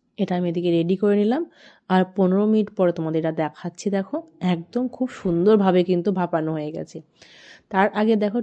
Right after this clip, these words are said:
টুথপিক দিয়ে নামানোর আগে একটু চেক করে নেবে যে ভিতরটা ঠিকঠাক আছে নাকি। তো একদম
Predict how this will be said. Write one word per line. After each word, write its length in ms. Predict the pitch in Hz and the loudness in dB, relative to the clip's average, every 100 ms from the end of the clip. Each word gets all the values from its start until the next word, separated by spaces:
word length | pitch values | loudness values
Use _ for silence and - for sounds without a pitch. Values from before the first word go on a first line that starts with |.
| 233 | 0
টুথপিক 420 | 190 185 - 202 190 | 0 0 -6 -6 0
দিয়ে 140 | 226 190 | 0 2
নামানোর 280 | 175 180 180 | 2 2 2
আগে 120 | 185 | 0
একটু 120 | 185 202 | -2 -4
চেক 180 | - 190 - | -4 -6 -4
করে 200 | 170 156 151 | -2 0 -2
নেবে 200 | 151 147 _ _ _ - | -6 -10 _ _ _ 0
যে 100 | 185 | 2
ভিতরটা 420 | 185 180 190 202 196 | 4 2 -2 -4 -2
ঠিকঠাক 360 | 190 - 180 165 | -4 -4 -6 -4
আছে 160 | 160 160 | -4 -6
নাকি। 300 | 147 147 151 147 _ _ _ _ _ _ _ _ _ _ _ - | -6 -8 -14 -16 _ _ _ _ _ _ _ _ _ _ _ -8
তো 40 | 220 180 | -2 0
একদম 280 | 170 170 220 | 0 0 0